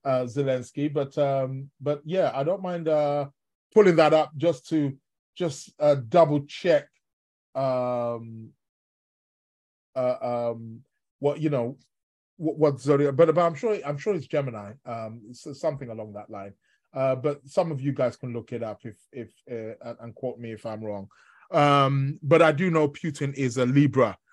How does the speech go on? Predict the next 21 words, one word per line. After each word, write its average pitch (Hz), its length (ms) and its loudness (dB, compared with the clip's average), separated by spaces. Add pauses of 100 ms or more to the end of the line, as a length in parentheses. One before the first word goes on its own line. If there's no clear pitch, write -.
(380)
and 135 240 2
he's 139 360 -2
got 131 300 2
Scorpio 143 680 6
rising. 123 720 2
<laughs> - 40 -20 (1700)
Uh, 127 140 -2
very 143 340 6
fitting, 135 500 -4
hey? 156 260 2 (360)
Um, 131 560 0
now 131 100 -4
that's 143 240 2
a 151 60 4
man 131 320 0
who 135 200 2
ain't 143 220 2
gonna 135 220 0
budge 123 520 -2
so 139 360 -4
easily. 104 500 -6